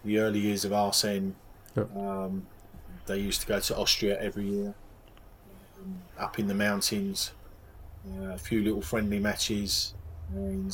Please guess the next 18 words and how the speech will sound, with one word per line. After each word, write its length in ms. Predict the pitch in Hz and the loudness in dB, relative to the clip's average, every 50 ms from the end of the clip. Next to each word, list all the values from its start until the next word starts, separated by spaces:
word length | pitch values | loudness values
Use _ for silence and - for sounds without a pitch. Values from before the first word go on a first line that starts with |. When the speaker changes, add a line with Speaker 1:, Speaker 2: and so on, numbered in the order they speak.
| - - | 0 0
Speaker 1:
um, 300 | 98 101 98 98 196 190 | 2 0 0 0 0 0
some 220 | 92 - - 101 95 | -2 -2 -2 -2 -4
good 180 | 90 107 104 | 0 2 2
altitude 560 | 104 101 101 101 - - - - - 113 104 - | 4 4 2 2 2 0 0 2 2 0 0 0
training, 400 | - 110 104 113 110 101 92 87 | 0 0 0 2 0 0 -2 -2
I 80 | 80 - | -4 -6
suppose. 360 | - - 101 95 92 - - - - - - - - - - - | -6 -4 -2 -2 0 -2 -4 -4 -16 -20 -20 -20 -20 -20 -6 0
But 280 | 101 98 95 95 - - - | 2 2 2 2 0 -2 -2
it's 300 | 113 107 104 - - - | -2 -2 0 0 0 -2
become 460 | - - - 107 - - 117 107 101 | 0 -2 -4 -2 0 0 0 0 0
far 280 | - - 120 113 113 107 | 0 2 2 4 4 4
more 360 | 107 104 104 104 98 95 - - - - - - - - - - - - - - - - - | 4 4 4 4 4 2 0 -6 -18 -20 -20 -20 -20 -20 -20 -18 -18 -18 -18 -18 -20 -10 2
detailed 640 | - 113 107 104 98 - - 113 101 104 101 98 98 | 4 4 4 6 4 2 2 4 4 4 4 4 2
and 80 | 92 - | 0 -2
professional, 520 | - - - 113 104 - - - 107 104 | -6 0 0 2 2 2 2 2 4 2
as 160 | 101 95 - | 4 2 2
you 80 | 101 95 | 0 2
said, 320 | - - 107 104 104 98 | 2 2 4 4 2 2